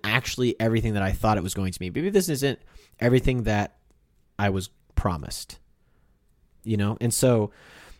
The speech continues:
people know that something's not right.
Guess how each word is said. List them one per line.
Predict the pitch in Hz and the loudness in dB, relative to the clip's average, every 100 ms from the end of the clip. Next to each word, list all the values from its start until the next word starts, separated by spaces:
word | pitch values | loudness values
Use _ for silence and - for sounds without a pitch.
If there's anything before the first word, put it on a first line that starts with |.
| - - _ - | -20 -20 _ 0
people | 190 196 | 4 6
know | 156 151 | 6 6
that | 139 | 6
something's | - 131 131 117 107 | 2 0 0 -2 -2
not | 104 104 - _ | -2 -2 -4 _
right. | 87 92 98 69 - - - | -6 -2 -2 -2 -8 -14 -16